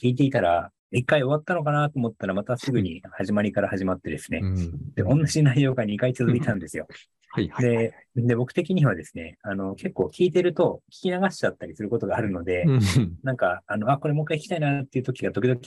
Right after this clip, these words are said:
Speaker 1: あって、それが、
Speaker 2: うん。
Speaker 1: あの、オートリピートのようにね、
Speaker 2: うん。
Speaker 1: あの、二回連続と同じ話が、同じ話が再生されたので、まあ、僕的には俺得だったんですけど、
Speaker 2: <laughs>
Speaker 1: でもこれ多分設定がなんか間違っているというか。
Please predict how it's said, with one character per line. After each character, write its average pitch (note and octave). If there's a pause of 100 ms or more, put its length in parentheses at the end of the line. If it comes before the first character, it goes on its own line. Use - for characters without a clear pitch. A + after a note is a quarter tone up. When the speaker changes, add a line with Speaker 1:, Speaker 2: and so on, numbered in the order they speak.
Speaker 1:
あ A#2
っ -
て、 -
そ C#3
れ C#3
が、 C3+
Speaker 2:
う B2
ん。 A2
Speaker 1:
あ G2+
の、 G2
オ C3
ー -
ト D3+
リ D3
ピ D3
ー D3
ト F#2+
の E2+
よ F2+
う E2
に D#2
ね、 G2 (180)
Speaker 2:
う G#2
ん。 G2
Speaker 1:
あ F#2+
の、 F2
二 F#2+
回 C#3
連 C3
続 B2+
と A#2+
同 A#2+
じ B2
話 B2
が、 F#2
同 A#2+
じ A#2
話 A#2
が F#2
再 G2+
生 -
さ A2
れ G#2
た G#2+
の E2+
で、 F2 (480)
ま A2
あ、 -
僕 G#2
的 D3+
に D3+
は E2+ (180)
俺 G2
得 -
だ A2+
っ A#2
た D#2+
ん D#2
で D#2
す -
け -
ど、 F#2+
Speaker 2:
<laughs> -
Speaker 1:
で E3 (600)
も G#2+ (120)
こ D#3
れ D3+
多 D3
分 G#2
設 -
定 D#3
が D3+
な D3+
ん D3
か -
間 F2
違 - (200)
っ B2
て -
い -
る F2+
と E2+
い D#2+
う D#2
か。 E2